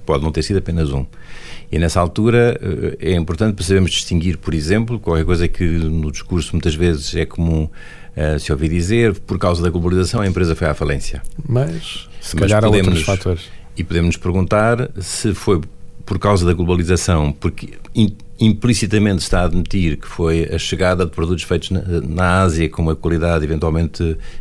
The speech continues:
Speaker 1: equivalente ou menor, mas com um preço muito mais baixo, que im-, impossibilitou a empresa de continuar a oferecer os seus produtos ao preço a que vinha fazendo. Também nos podemos perguntar se é a globalização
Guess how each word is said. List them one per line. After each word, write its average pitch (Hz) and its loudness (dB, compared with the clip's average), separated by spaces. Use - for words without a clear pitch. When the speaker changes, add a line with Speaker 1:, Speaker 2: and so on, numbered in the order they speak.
Speaker 1:
equivalente 87 0
ou 82 0
menor, 85 2
mas 78 -2
com 87 0
um 85 2
preço 82 2
muito 82 0
mais 85 2
baixo, 107 2
que 107 -4
im-, 92 0
impossibilitou 92 2
a 87 4
empresa 95 4
de 92 0
continuar 92 2
a 85 -2
oferecer 82 0
os 82 0
seus 90 2
produtos 98 -2
ao 73 0
preço 87 -2
a - -4
que - -10
vinha 82 -6
fazendo. 73 -4
Também 101 2
nos 101 2
podemos 104 2
perguntar 98 2
se - 2
é 92 6
a - 2
globalização 87 2